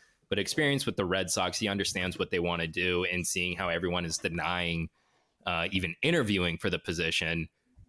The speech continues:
it's most likely going to be, or what the Red Sox are looking for is someone to actually, like, you know, march at the beat of the drum of what John Henry wants. And I'm sure Eddie Romero understands that the most. So I would like to see Eddie, Eddie Romero fill that role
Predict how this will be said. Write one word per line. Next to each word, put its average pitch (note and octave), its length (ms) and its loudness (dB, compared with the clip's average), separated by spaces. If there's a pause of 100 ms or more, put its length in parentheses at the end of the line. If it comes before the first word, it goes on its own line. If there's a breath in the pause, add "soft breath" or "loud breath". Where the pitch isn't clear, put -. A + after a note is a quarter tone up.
(100)
it's A2 180 0
most A#2 300 4
likely G#2 300 2
going F#2+ 260 2
to F#2+ 80 -6
be, F#2 640 2
or G2+ 120 2
what F#2 260 0
the F#2 80 0
Red F#2 200 2
Sox E2+ 260 0
are F2 60 0
looking F2 260 -2
for E2+ 180 0
is D#2+ 120 0
someone F2 400 0
to - 180 -4
actually, E2 640 0
like, D#2 300 -4 (220)
you F#2 80 -2
know, D#2 200 -2 (220)
march F2+ 260 2
at F#2 80 -4
the D#2+ 60 -10
beat E2+ 160 0
of D#2+ 80 -8
the E2+ 60 0
drum E2 300 0
of D2+ 120 -6
what E2 140 0
John E2 240 -2
Henry D#2+ 260 -2
wants. D#2 380 -2
And D#2 220 -4
I'm E2+ 120 -2
sure F2 260 2
Eddie E2+ 180 0
Romero E2 380 0
understands D#2+ 580 -2
that D2+ 180 -4
the E2 60 -10
most. D#2 480 -4 (380 soft breath)
So - 160 2
I A2+ 140 2
would D3 120 2
like D3 120 4
to - 60 -2
see C3 180 4
Eddie, A2 300 4 (120)
Eddie G2 180 2
Romero G#2 380 4
fill D#2+ 240 -2
that E2 200 0
role A2+ 420 2